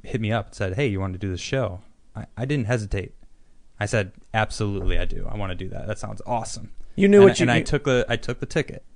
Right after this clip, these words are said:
Speaker 1: you know, and I won. And that's, that's really the key. It's like, is it luck or is it just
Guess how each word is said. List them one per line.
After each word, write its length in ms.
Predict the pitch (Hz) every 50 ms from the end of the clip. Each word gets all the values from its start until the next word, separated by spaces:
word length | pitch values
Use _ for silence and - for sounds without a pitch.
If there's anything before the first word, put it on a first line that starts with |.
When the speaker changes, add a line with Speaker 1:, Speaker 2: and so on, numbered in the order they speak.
| - -
Speaker 1:
you 100 | - 107
know, 160 | 101 101 107 110
and 80 | 107 104
I 40 | 110
won. 240 | 131 147 113 90 - - - - - - - - - - - - - - - - - -
And 120 | 104 104
that's, 220 | 110 110 - -
that's 300 | - - 123 131 131 -
really 280 | 127 127 135 139 135 123
the 60 | 110
key. 240 | 107 - - 127 107
It's 160 | 87 - -
like, 240 | 117 107 98 - - -
is 120 | 113 107
it 100 | 127 90
luck 260 | 120 127 151 170 -
or 120 | 123 110 113
is 100 | 117 104
it 100 | 117 -
just 280 | - 127 - - -